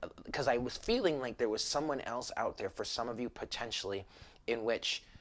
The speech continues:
someone is watching or you have a connection with someone. Um, and I do feel like this is a continuation of the soulmate readings that were coming out last week. S-, and the Six of Cups did come out during one of those readings.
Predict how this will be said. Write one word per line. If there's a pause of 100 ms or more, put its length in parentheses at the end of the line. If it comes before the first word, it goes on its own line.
(120)
someone
is
watching (100)
or
you
have
a
connection
with
someone. (560)
Um, (220)
and
I
do
feel
like
this
is
a
continuation
of
the
soulmate
readings
that
were
coming
out
last
week. (300)
S-,
and
the
Six
of
Cups
did
come
out
during
one
of
those
readings.